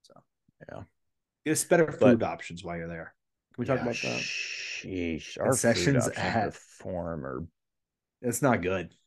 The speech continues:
Speaker 1: It's really not
Speaker 2: cheeks.
Speaker 1: good. What do you get? What's your
Speaker 2: Um,
Speaker 1: go-to?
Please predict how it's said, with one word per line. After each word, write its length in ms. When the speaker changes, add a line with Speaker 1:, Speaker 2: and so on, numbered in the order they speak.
Speaker 1:
It's 160
really 200
not 160
Speaker 2:
cheeks. 60
Speaker 1:
good. 220
What 60
do 60
you 60
get? 200
What's 280
your 40
Speaker 2:
Um, 40
Speaker 1:
go-to? 200